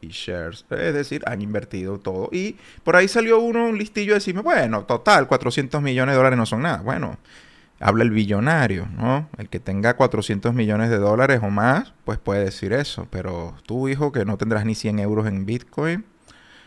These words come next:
vienen a decir que cuatrocientos millones, no podrías ni invertir cuatrocientos mil dólares porque no te, no podrías dormir viendo las fluctuaciones de precio. Así que, por favor, cállese la boca.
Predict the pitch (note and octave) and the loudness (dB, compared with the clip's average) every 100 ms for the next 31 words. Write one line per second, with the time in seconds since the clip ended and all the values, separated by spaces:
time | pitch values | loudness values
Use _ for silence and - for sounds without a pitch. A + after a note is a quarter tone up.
0 | _ A2 G#2 A2+ G#2 A#2 - - G#2 G#2+ | _ 0 2 2 0 -2 -2 -2 -2 -2
1 | G#2 G#2+ A#2 A#2 A#2+ A#2 B2 B2 D3 D3 | -2 -2 -2 0 0 0 0 4 4 6
2 | C#3+ C#3 B2+ A#2 G#2+ D3+ - - - A#2 | 2 0 2 2 2 -2 0 0 0 -2
3 | A#2 A2+ A2 C3 C3 C#3+ C3 G#2+ G2+ G#2+ | -2 0 -2 -2 2 4 4 2 0 -4
4 | A2+ G2+ G#2+ - B2 A#2+ A#2+ C#3+ C#3+ C#3+ | -2 -2 0 0 0 0 0 2 4 4
5 | C3+ A#2+ D3+ - A#2 A2+ A2+ G#2+ G#2+ G2+ | 2 2 0 0 0 0 0 -2 -6 -6
6 | G2+ - G2+ G2+ F#2+ - F#2 - G2+ - | -4 -2 -4 -4 -4 -6 -8 -10 -14 -16
7 | - - - _ G#2+ - - F#3+ C#3+ - | -20 -20 -20 _ -8 -6 -8 -6 -4 -2
8 | F#2 F#2 - _ _ _ _ - C#3+ F3+ | -2 -4 -8 _ _ _ _ -4 -2 -2
9 | C3+ - F#2 F#2 F2 - - | -4 -4 -4 -4 -6 -8 -14